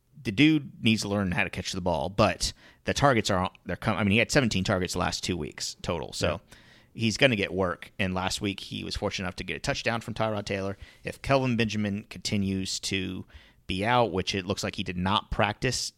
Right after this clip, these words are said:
Speaker 1: this week yet, he is expected to miss week thirteen. Um, so it's probably gonna be Zay Jones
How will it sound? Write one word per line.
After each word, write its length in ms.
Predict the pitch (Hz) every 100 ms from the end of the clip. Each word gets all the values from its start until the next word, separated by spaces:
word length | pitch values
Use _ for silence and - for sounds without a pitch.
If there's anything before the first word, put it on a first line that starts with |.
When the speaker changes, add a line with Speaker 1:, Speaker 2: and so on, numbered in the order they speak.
| _
Speaker 1:
this 180 | 113 -
week 280 | 107 117 -
yet, 240 | 135 143 - _
he 260 | 117 101 110
is 120 | -
expected 420 | - 113 - 110
to 80 | 104
miss 300 | 90 107 -
week 160 | 127 123
thirteen. 600 | 127 131 - 139 143 139 - - - _
Um, 400 | - 107 101 101
so 120 | -
it's 100 | 107
probably 200 | - 175
gonna 100 | 180
be 100 | 165
Zay 220 | 151 143 139
Jones 560 | 139 139 135 139 -